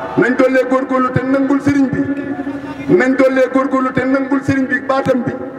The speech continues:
nañ doolee góorgóorlu te nangul sëriñ bi ndigalam yi. Touba li mu wuteeg dëkk yi ci àddina yëpp mooy dañu ne ña fa nekk ndigal rek la ñuy wéyee, benn baat rek la ñuy wéyee. Loolu nag kenn war koo xañ Sëñ Touba, Yàlla bu ñu ci Yàlla boole ci ña ko koy xañ. Kon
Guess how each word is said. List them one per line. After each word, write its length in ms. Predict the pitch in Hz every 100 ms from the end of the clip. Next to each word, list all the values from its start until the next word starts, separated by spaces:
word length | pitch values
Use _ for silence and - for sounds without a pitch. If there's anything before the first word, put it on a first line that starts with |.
| - - -
nañ 180 | - 240
doolee 280 | 277 277 269
góorgóorlu 380 | 269 277 277 262
te 120 | 269
nangul 340 | 269 285 285 277
sëriñ 220 | 277 269
bi 80 | 277
ndigalam 360 | 277 294 285 269
yi. 140 | 269 285 269 285 277 277 -
Touba 320 | 311 285 277
li 80 | 269
mu 180 | 285 285
wuteeg 280 | 294 277 285
dëkk 160 | 302
yi 80 | 285
ci 100 | 277
àddina 300 | - 277 277
yëpp 220 | 285 349 370 349 349 349 349 - -
mooy 200 | - 269
dañu 220 | 262 269
ne 100 | 262
ña 140 | 254 247
fa 100 | 240
nekk 240 | 240 240
ndigal 240 | 240 233 262
rek 140 | 285
la 140 | 240
ñuy 120 | 233 226
wéyee, 200 | 220 202
benn 240 | 233 233 226
baat 160 | 226
rek 220 | - 277 262
la 120 | 233
ñuy 160 | 214 196
wéyee. 280 | 180 156 175 180 - 175 175 277
Loolu 260 | 240 254
nag 140 | 247 240
kenn 180 | 320 302
war 100 | 269
koo 120 | - -
xañ 160 | 220 196
Sëñ 160 | 180
Touba, 280 | - - - - - - -
Yàlla 240 | - 233 240
bu 120 | 233
ñu 80 | 233
ci 60 | 185
Yàlla 200 | 240 220
boole 240 | 214 233
ci 100 | 190 196
ña 80 | 220
ko 80 | 208
koy 180 | 202 185
xañ. 220 | 196 160 - - - -
Kon 120 | -